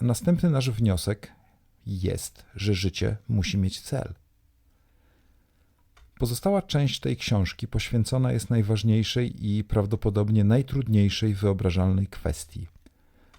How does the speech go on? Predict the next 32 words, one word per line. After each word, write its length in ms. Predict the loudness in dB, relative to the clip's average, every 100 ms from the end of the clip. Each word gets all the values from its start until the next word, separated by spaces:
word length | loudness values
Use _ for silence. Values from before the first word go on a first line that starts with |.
| 2
Na 140 | 4
odkryciu 580 | 2 0 0 0 0 -2
i 180 | -2 -4 -2
udowodnieniu 640 | -2 0 2 4 4 2
celu 400 | 0 0 0 0
istnienia 580 | -4 -8 2 4 6 4
całego 400 | 2 -2 0 -4
wszechświata 720 | -4 -4 -4 -2 -2 -2 -4
i 380 | -2 -2 0 0
życia 260 | -2 -4 -4
w 80 |
szczególności. 720 | -6 -6 -2 -2 -4 -6 -14 -18 _ _ _ _ _ _ _ _ _ _ _ _ -8
Przygotuj 420 | 2 2 4 0
swoją 360 | -2 0 2
wyobraźnię 600 | 2 2 2 2 2 2 2
i 100 | 2
intelekt 680 | 2 2 -2 -4 -8 -12 -6
do 240 | -2 0
wzniesienia 600 | 0 0 0 2 2 2
się 160 | 2 0
na 120 | 0
poziom, 440 | 0 0 2 -2
który 360 | -4 -4 -2 0
do 140 | 0
tej 160 | -2 0
pory 340 | 2 2 2
wydawał 460 | 0 2 2 2 0
ci 160 | -4
się 180 | -2 -2
niemożliwy 640 | 2 4 4 2 0 -2 0
do 120 | 0
osiągnięcia. 800 | 0 -2 -4 -4 -4 -6 -12